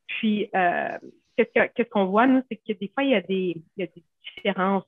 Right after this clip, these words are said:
culturelles, des manières de travailler qui sont légèrement différentes. Euh, mais outre, quand on passe cela, on s'aperçoit que c'est, c'est des travailleurs exceptionnels, là. Puis d'aller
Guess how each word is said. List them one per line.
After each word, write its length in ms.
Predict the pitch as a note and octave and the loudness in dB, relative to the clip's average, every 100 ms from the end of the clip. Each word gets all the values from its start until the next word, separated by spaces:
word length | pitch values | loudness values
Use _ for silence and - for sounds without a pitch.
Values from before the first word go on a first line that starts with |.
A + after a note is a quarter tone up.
| _ | _
culturelles, 720 | F#3 - - G3 A#3 A#3+ A#3 | -12 -12 -8 0 4 6 6
des 80 | G#3 | 2
manières 300 | F#3 F#3+ G3+ | 0 0 0
de 80 | G3+ | -2
travailler 480 | - F#3 F3+ G#3 A#3 | -4 -2 2 2 0
qui 100 | _ | _
sont 60 | F#3 | -6
légèrement 420 | F3+ F3+ F#3 G#3 - - | -4 -4 -2 -2 -2 -8
différentes. 320 | F3 A#3+ C#4 - - - - _ _ G3+ | -2 0 -2 -6 -20 -20 -20 _ _ 0
Euh, 420 | G3 F#3+ F#3 F3+ - - | 2 4 2 0 -6 2
mais 260 | A3+ - - | 4 4 0
outre, 340 | C#4 C#4 - - _ _ - | 0 0 -6 -14 _ _ 0
quand 140 | A3+ A3+ | 0 2
on 100 | G3 | -4
passe 340 | - B3+ C#4+ - _ | 2 2 2 -2 _
cela, 360 | G#3 G3 B3 C#4 | -2 2 2 2
on 200 | G3 F#3 - | -2 -6 -4
s'aperçoit 420 | F#3+ G3 F#3 - | -4 -2 -4 -4
que 60 | B3 | -6
c'est, 200 | F3+ F#3 - - | -10 -16 -14 -14
c'est 80 | |
des 100 | F3 E3+ | -14 -12
travailleurs 420 | - F3 F3+ F#3+ | -6 -4 -2 -4
exceptionnels, 600 | F#3 - - - F#3+ A3+ | -6 -12 -18 -12 -6 -4
là. 140 | G3 G3 - _ _ | -4 -6 -10 _ _
Puis 80 | - | -4
d'aller 320 | G3 F#3+ F#3+ | 0 2 0